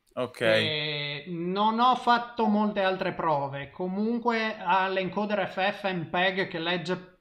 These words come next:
Speaker 2: un po' tutto, eh. Comunque, per esempio,
Speaker 1: Mm.
Speaker 2: questo è un M P quattro, eh, fatto da, dal mio cellulare, per cui proprio come esce dal cellulare. Lo trascino come fosse l'immagine dentro a Blender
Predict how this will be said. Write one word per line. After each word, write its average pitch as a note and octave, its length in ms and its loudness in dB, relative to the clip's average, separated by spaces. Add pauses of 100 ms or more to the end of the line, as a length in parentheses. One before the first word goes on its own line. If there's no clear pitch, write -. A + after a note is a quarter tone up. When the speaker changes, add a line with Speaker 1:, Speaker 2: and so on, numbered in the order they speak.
Speaker 2:
un D3+ 200 -4
po' F3+ 200 0
tutto, C3+ 540 -8
eh. D3 200 -6 (340)
Comunque, A3+ 380 0
per G3 120 2
esempio, G3+ 340 0
Speaker 1:
Mm. - 40 -10
Speaker 2:
questo A3+ 280 0
è G3 80 4
un F3 120 2
M G#3+ 220 0
P G3+ 100 -6
quattro, A3+ 580 0
eh, E3 680 -4
fatto G#3 300 0
da, F3 220 -6
dal E3 180 -6
mio F#3+ 240 -4
cellulare, D#3 720 -2
per C3+ 140 -12
cui D#3 160 -8
proprio D#3 480 -4 (180)
come D#3+ 220 -6
esce D#3+ 180 -4
dal D3+ 100 -6
cellulare. D3 380 -6
Lo A3+ 160 -2
trascino G#3 540 -2
come C#4+ 260 -8
fosse G#3+ 400 -6
l'immagine D3 680 -6
dentro D#3 300 -6
a C#3 40 -4
Blender C3 680 -10